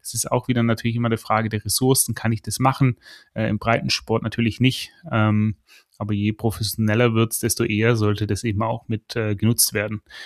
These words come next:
Denn die Autoren sagen, verlass dich nicht auf eine einzelne Zo-, Säule. Ein Spieler kann im Sprinttest durchfallen,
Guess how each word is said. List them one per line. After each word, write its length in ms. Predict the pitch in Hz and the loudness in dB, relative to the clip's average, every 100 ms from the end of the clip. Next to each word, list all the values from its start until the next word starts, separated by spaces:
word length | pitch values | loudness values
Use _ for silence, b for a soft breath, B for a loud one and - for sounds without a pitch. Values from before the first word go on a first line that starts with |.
| B _ | B _
Denn 320 | 127 170 170 | 4 6 4
die 100 | - | 4
Autoren 360 | 127 117 135 127 | 4 6 4 4
sagen, 360 | 123 127 139 147 | 4 4 2 0
verlass 320 | - 123 123 | 2 2 2
dich 160 | 131 107 | 0 2
nicht 160 | 120 | 2
auf 100 | 123 | 0
eine 240 | 117 113 113 | 0 0 2
einzelne 380 | 113 107 113 107 | 2 2 2 2
Zo-, 200 | - 185 | -2 -2
Säule. 560 | 151 120 147 160 165 170 | 2 4 6 6 4 2
Ein 120 | 113 | 0
Spieler 360 | - 139 135 127 | 0 2 2 4
kann 140 | 123 | 2
im 80 | 113 | 0
Sprinttest 480 | - - - 107 - | 2 2 4 0 4
durchfallen, 500 | 160 - 143 135 | 4 4 2 2